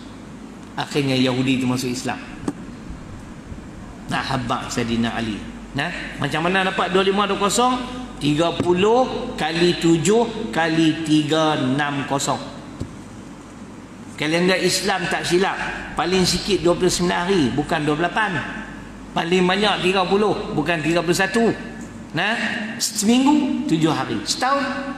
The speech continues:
kalau kita ambil tiga puluh yang paling banyak, tiga ratus enam puluh. Cuba kali tiga enam kosong kali tujuh kali, apa, tiga puluh. Dapat tak?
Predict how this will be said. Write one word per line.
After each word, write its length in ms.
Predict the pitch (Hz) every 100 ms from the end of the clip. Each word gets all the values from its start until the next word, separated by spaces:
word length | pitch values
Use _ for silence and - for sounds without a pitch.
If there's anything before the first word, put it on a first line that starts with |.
| -
kalau 160 | 139 151
kita 240 | 147 156
ambil 160 | 151 165
tiga 300 | 220 214 196
puluh 180 | 208 180
yang 140 | 160
paling 160 | 165 160
banyak, 260 | 160 160 - - - -
tiga 300 | - 131 127
ratus 240 | 120 120 117
enam 160 | 117
puluh. 220 | 113 117 110 -
Cuba 240 | - 147 135
kali 240 | 131 113 85 - -
tiga 300 | 135 131 131
enam 160 | 131
kosong 260 | 131 131 117 101 -
kali 240 | - 135 131
tujuh 260 | 139 131 180 - - - -
kali, 460 | 135 131 135 123 - - - - -
apa, 480 | - 120 123 180 - -
tiga 160 | 139
puluh. 240 | 127 127 101 -
Dapat 340 | 139 147 151
tak? 40 | 123